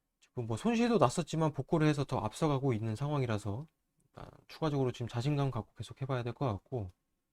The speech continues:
그리고 지금 뭐 어쨌든 복리로 계속 가다 보니까 뭐 일 년 뒤면 말도 안 되는 복리가 뭐 붙지만, 앞자리가 한 두세 번은 바뀌게끔까지는 또 노력을 해봐야 되겠죠.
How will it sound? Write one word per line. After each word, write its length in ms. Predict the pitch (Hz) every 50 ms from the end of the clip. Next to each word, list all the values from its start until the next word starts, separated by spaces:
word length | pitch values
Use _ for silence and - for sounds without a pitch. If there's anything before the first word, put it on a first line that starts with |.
| _ _ _ _ _ _ _ _ _ _ _ _ _ _ _ _ _ _ _ _ _ _ _ _ _ _ _ _ _ _ _ _ _ _
그리고 640 | - 117 - - 147 147 151 147 151 151 151 147 147 -
지금 680 | - - - _ - 135 135 135 135 135 135 135 131
뭐 100 | 123 120
어쨌든 300 | 117 - - 139 - 143 135
복리로 380 | - 127 143 165 190 190 202
계속 200 | 190 147 135 -
가다 240 | - - 135 156 156
보니까 580 | 147 139 127 113 - - 110 101 101 107 117 113 101 98 _ _ _ _ _ _ _ _ _ _ _ _ _ _ _ _ _
뭐 240 | - 104 104 107 110
일 80 | 123 131
년 120 | 143 139 131
뒤면 260 | 123 117 120 120 110
말도 260 | 101 104 110 110 139
안 100 | 127 117
되는 200 | 117 113 113 107
복리가 440 | 101 113 110 110 107 101 98 104 147 - _ _ _ _ _ _ _ _ _ _ _ _ _ _
뭐 120 | - 104
붙지만, 500 | - - 101 - - 120 123 120 101 92 - _ _ _ _ _ _ _ _ _ _ _ _ _ _ _ _ _ _ _ _ _ _ _ _ _ _ _ _ _ _ _ _ _ _ _ -
앞자리가 1000 | - 110 - - - 180 170 175 170 165 170 170 165 165 165 160 160 160 156 143
한 140 | 143 143 135
두세 240 | - 127 127 175
번은 260 | 165 160 160 151 147 135
바뀌게끔까지는 1160 | - 127 - - 139 127 127 107 - - 101 95 98 95 _ _ - - 117 117 120 117 107
또 160 | - 113 107
노력을 360 | 104 110 110 117 113 113 110 113
해봐야 340 | 123 123 - 107 110 110
되겠죠. 500 | 107 113 101 101 - - 107 95 98 131